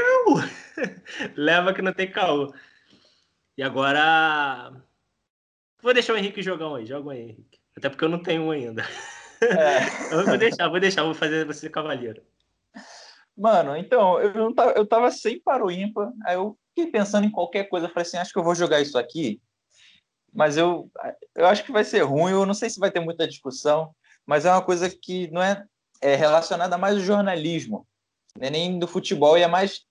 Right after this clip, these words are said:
Speaker 2: a carreira mesmo, sabe? Você, vamos supor que vocês são todos poliglotas, ok? Vocês falam, além do português, vocês
Speaker 1: Vai.
Speaker 2: também falam, é. <laughs>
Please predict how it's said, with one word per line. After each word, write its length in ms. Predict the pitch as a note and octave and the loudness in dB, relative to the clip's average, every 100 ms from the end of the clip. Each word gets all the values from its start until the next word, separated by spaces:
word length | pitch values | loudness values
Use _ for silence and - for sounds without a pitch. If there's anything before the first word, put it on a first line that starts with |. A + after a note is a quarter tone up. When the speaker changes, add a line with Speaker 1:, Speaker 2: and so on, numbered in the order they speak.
| _ | _
Speaker 2:
a 240 | D3+ D3+ - - | 2 2 -4 -2
carreira 500 | F3+ D3+ C#3 D3 A#2+ | 0 2 2 2 2
mesmo, 320 | A#2 G2+ G#2 - | 0 -8 -10 -12
sabe? 280 | - G2+ - _ _ _ _ _ _ _ _ _ | -6 -6 -8 _ _ _ _ _ _ _ _ _
Você, 480 | C3+ F3 E3+ F3+ F3+ - _ | 0 0 0 -2 -2 -8 _
vamos 320 | - F#3+ A3 | -2 0 0
supor 360 | - A#3 F#3 G3 | -4 0 0 0
que 80 | F#3+ | 0
vocês 400 | F3 F3 F3 F3+ | -2 -2 -4 -4
são 140 | F#3+ | -6
todos 320 | - F#3+ G#3+ | -4 -4 -4
poliglotas, 840 | - G3+ G3+ E3+ C3+ C3 G#2 A2 G2+ | -2 2 2 2 4 4 2 -4 -8
ok? 360 | G#2 C#3 D3 D3 _ _ _ _ _ | -8 -8 -10 -14 _ _ _ _ _
Vocês 280 | _ C3+ C3+ | _ -4 -4
falam, 420 | - C3 A#2+ A#2 | 2 4 6 2
além 320 | A2 D3+ C#3+ D3+ | 2 2 2 -2
do 140 | D3 | -8
português, 920 | - C3+ - B2+ C#3+ D3 C3+ - - _ _ - - B2 - C3 | -12 -10 -8 0 2 2 0 -6 -16 _ _ -20 -16 -16 -12 -8
vocês 240 | C3+ C#3 | -6 -4
Speaker 1:
Vai. 60 | B2+ | -2
Speaker 2:
também 200 | C#3 C#3+ | 0 0
falam, 440 | C#3+ D#3+ D3 D#3+ D#3+ _ _ F#3 - C3+ | 0 2 4 4 -2 _ _ -10 -4 2
é. 920 | B2 A2+ - - - F#3+ - E3 | 4 4 0 -2 2 2 2 0
<laughs> 0 | C3 | -2